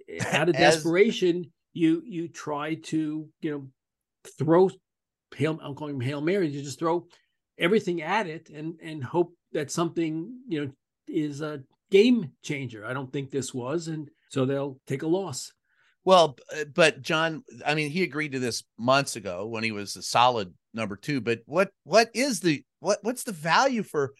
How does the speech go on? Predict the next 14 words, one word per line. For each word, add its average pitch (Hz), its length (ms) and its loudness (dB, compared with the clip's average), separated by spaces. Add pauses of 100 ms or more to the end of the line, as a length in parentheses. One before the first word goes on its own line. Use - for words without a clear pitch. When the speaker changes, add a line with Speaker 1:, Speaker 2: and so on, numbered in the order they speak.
(280)
Speaker 2:
for 131 180 2
him 101 460 -2
in, 120 240 -4 (100)
in 127 180 -2
doing 120 200 -2
this? 120 160 -8
I 151 60 -2
can't 196 280 -8
see 196 300 -2
any 233 200 -2
value 131 300 0
for 135 140 -12
DeSantis. 143 480 -6
Now, 156 220 2